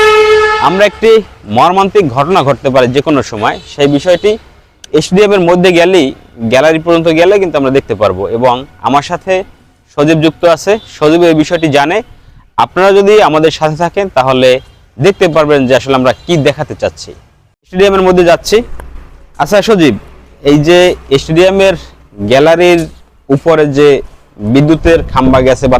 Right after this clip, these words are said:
তার গেছে, এই তারে যে সমস্যা হইতে পারে যে কোনো সময়, এটা আসলে দায়ভারটা কে নেবে?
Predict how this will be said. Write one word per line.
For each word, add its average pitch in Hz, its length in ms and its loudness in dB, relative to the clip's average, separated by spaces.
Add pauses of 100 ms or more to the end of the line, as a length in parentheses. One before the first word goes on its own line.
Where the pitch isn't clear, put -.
তার 147 200 2
গেছে, 127 320 0 (720)
এই 113 140 -8
তারে 139 220 2
যে 165 100 0
সমস্যা 160 440 0
হইতে 156 160 0
পারে 135 200 2
যে 123 80 -2
কোনো 143 200 0
সময়, 107 300 -6
এটা 156 160 -4
আসলে 165 240 -4
দায়ভারটা 151 440 0
কে 175 220 0
নেবে? 92 280 -4